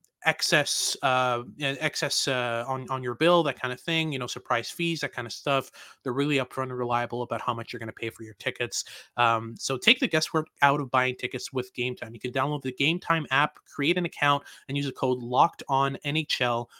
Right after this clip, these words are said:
for twenty dollars off your first purchase. Terms apply. Again, create an account and redeem the code Locked On N H L for twenty dollars off. Download Game Time today. Last minute tickets, lowest price, guaranteed.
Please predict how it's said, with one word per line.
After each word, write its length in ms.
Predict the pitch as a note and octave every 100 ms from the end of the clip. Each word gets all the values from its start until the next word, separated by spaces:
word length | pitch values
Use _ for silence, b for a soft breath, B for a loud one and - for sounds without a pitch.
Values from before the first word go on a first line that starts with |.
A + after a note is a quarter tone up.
| b
for 140 | -
twenty 320 | - F3 G3+
dollars 340 | G3 E3 D#3+ -
off 220 | B2+ B2 -
your 80 | -
first 360 | A#2+ A#2+ - -
purchase. 420 | C#3+ - G#2 - b b -
Terms 240 | F#3 F#3
apply. 300 | F3+ F#3 D3+
Again, 360 | A#2+ C3+ D3 A2+
create 320 | - D#3 F3
an 100 | G3
account 400 | F#3+ E3 D#3+ D3+
and 80 | C3+
redeem 300 | B2+ C#3 D#3
the 80 | D3
code 340 | - B2+ C3 -
Locked 340 | B2+ C#3 - -
On 280 | B2+ B2 B2
N 80 | A#2+
H 220 | A2 -
L 280 | C3 C3+ B B _
for 160 | B2+ -
twenty 340 | - F3 F#3
dollars 420 | D#3 B2+ B2+ B2 -
off. 320 | B2 A2 - - B -
Download 300 | D3 A3+ F3+
Game 160 | F#3 F3+
Time 200 | F3+ E3
today. 380 | F3 F3+ A2+ - _ _ C3
Last 220 | C#3 -
minute 220 | E3+ E3
tickets, 460 | F3 F#3 F#3+ - -
lowest 260 | C3 D3 -
price, 440 | E3 A2+ - -
guaranteed. 460 | - A2+ A2+ B2